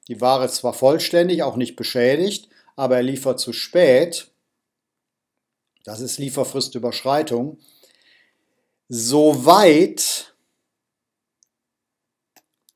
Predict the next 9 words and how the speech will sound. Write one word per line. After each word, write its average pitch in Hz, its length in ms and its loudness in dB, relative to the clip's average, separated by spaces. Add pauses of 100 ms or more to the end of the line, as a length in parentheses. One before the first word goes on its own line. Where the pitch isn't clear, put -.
(1400)
ihn 160 640 -6 (800)
ein, 135 420 -4
und 123 80 -6
Sie 120 140 -8
ahnen 127 240 -6
schon, 127 180 -8
was 120 160 -6
jetzt 117 160 -12
kommt, 143 400 -8